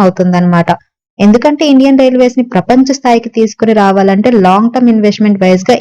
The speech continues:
ఇంకా చాలా చేయాల్సి ఉంటుంది. అయితే చాలా రైల్వే స్టాక్స్ రికార్డ్ హైలో ట్రేడింగ్ అవుతున్నాయి. ఈ స్టాక్స్ లో కొన్ని గవర్నమెంట్ నుండి వచ్చిన every order తో ట్వంటీ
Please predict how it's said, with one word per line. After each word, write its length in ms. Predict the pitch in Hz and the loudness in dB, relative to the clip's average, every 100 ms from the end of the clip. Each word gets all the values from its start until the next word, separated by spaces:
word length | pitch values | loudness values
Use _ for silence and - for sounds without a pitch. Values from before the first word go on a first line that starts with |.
| 202 | -2
ఇంకా 180 | 208 262 - | -2 -4 -4
చాలా 300 | 190 202 262 262 | -2 0 -2 -2
చేయాల్సి 340 | 214 220 208 190 | -2 -2 -2 -2
ఉంటుంది. 320 | 180 180 - - _ _ _ 285 | 0 -2 -2 -10 _ _ _ -2
అయితే 140 | 294 302 | -2 -2
చాలా 260 | 220 214 285 311 | -2 0 0 0
రైల్వే 240 | 285 285 - | -2 -4 -2
స్టాక్స్ 300 | 254 247 269 202 | -4 -2 -2 -2
రికార్డ్ 320 | 185 233 233 | -2 -2 0
హైలో 220 | 214 214 226 | -2 -2 -2
ట్రేడింగ్ 360 | 214 208 208 196 | 0 0 0 -2
అవుతున్నాయి. 380 | 190 190 180 175 _ _ _ 233 | -2 -2 -2 -4 _ _ _ -2
ఈ 40 | 240 | 0
స్టాక్స్ 340 | - 220 - 262 | 0 -2 -2 -4
లో 60 | 262 | 0
కొన్ని 180 | 240 240 | 0 0
గవర్నమెంట్ 380 | 214 202 220 226 | 0 0 0 0
నుండి 140 | 226 214 | 0 0
వచ్చిన 180 | 208 214 - 208 | 0 -2 0 0
every 260 | 208 277 269 | 2 2 2
order 220 | 240 226 233 | 0 -2 -2
తో 60 | 262 247 | -4 -2
ట్వంటీ 300 | 214 240 | -2 -2